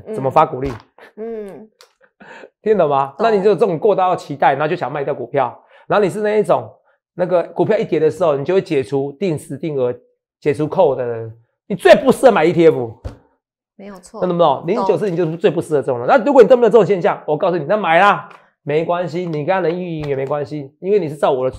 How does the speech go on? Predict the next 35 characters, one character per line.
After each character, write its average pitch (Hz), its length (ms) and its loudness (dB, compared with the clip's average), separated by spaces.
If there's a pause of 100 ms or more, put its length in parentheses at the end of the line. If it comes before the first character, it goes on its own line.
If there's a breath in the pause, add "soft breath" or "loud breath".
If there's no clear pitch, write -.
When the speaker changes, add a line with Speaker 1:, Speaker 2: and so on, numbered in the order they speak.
Speaker 2:
专 165 180 -2
业 170 80 -4
操 139 180 -6
作， 139 280 -6 (180)
OK 170 180 0
吗？ 165 320 0
Speaker 1:
OK。 277 200 -8 (240)
Speaker 2:
那 254 80 -4
么 262 100 -6
放 277 120 4
三 262 220 -2
年、 240 160 2
放 247 160 -2
四 240 160 -4
年 196 140 0
的 190 60 0
不 175 100 0
用 202 140 4
担 190 180 2
心， 175 300 -6
它 - 60 -6
本 - 200 -6
来 151 120 -4
E 233 100 -8
T 269 160 -8
F 202 100 -4
就 180 80 -2
要 180 80 2
放 180 140 -2
那 170 80 -6
么 151 80 -4
久。 - 240 -10
台 190 120 -2
湾 269 200 4
我， 196 100 -4